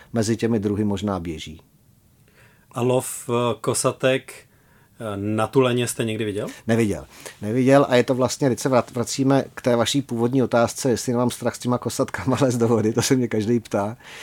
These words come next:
Speaker 1: Každý mi říká, že jsi blázen, to je vrcholný mořský predátor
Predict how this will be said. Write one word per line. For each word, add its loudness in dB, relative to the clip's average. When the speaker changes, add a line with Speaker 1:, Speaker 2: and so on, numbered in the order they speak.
Speaker 1:
Každý -2
mi 0
říká, -2
že -2
jsi 0
blázen, 0
to 2
je 4
vrcholný 2
mořský 2
predátor 0